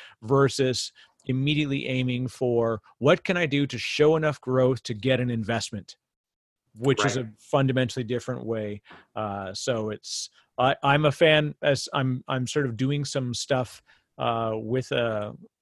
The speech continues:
Speaker 1: you know, building a small team and, and a platform and, and doing some, some interesting things around mentoring and a hundred percent rooted in what you're talking about, which is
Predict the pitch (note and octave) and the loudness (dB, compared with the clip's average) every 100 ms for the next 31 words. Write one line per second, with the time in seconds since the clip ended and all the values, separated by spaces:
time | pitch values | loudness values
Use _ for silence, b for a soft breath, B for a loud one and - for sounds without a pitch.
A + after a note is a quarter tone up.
0 | _ - A#2 G#2+ G2+ C#3 C#3+ B2+ A#2 C3 | _ -8 -6 -4 0 2 2 0 -2 -2
1 | B2 - B2+ B2 A#2 A2 G#2+ G#2+ G#2 D3 | -2 -4 -6 -4 -4 -6 -8 -10 -6 0
2 | C#3+ - C3+ A#2+ A2+ G#2+ G#2+ A2 A2 C3+ | 0 -2 -8 -6 -4 -6 -6 -6 -4 -4
3 | B2+ - A#2 A2+ - A#2+ A#2+ C3 A2+ A#2+ | -4 -6 -10 -10 -10 -8 -6 -6 -6 -6
4 | G#2 G2+ G2+ A#2 B2+ - A#2+ A2 G#2 b | -6 -8 -6 -4 -4 -4 -8 -8 -10 b
5 | b b C#3 C#3+ C3+ - - _ _ _ | b b 0 2 2 -4 -12 _ _ _
6 | _ _ _ B2 A2+ E3+ E3+ - B2+ D3 | _ _ _ -6 2 4 4 0 -2 -2
7 | A#2+ C#3+ C3 A#2+ A2 A2 A2+ A2+ - A#2 | 2 2 2 0 -2 -4 -4 -6 -6 -6
8 | A2 A#2 G2+ G2+ G#2+ G#2+ A2+ G2+ G2 | -6 -8 -8 -8 -6 -8 -6 -6 -8